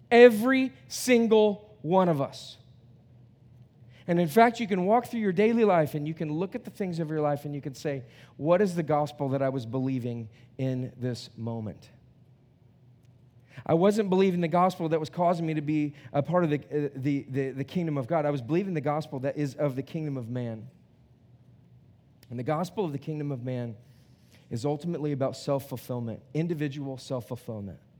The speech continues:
It's ultimately about you do whatever you wanna do, h-, whenever you wanna do it, uh, for you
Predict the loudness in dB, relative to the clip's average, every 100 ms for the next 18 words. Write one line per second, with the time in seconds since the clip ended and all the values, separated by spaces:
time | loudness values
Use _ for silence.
0 | -20 _ _ -20 _ -20 _ _ -20 -10
1 | -8 -6 -6 -6 -4 -4 -2 -2 -4 -6
2 | -6 -6 -4 -4 -4 -4 -4 -4 -6 -6
3 | -4 -4 -4 -6 -8 -6 -6 -6 -10 -16
4 | -20 -16 -12 -8 -4 -4 -4 -4 -4 -4
5 | -4 -6 -6 -6 -6 -6 -8 -14 -20 _
6 | -20 _ -10 -6 -6 -6 -12 -8 -4 -4
7 | -4 -4 -6 -8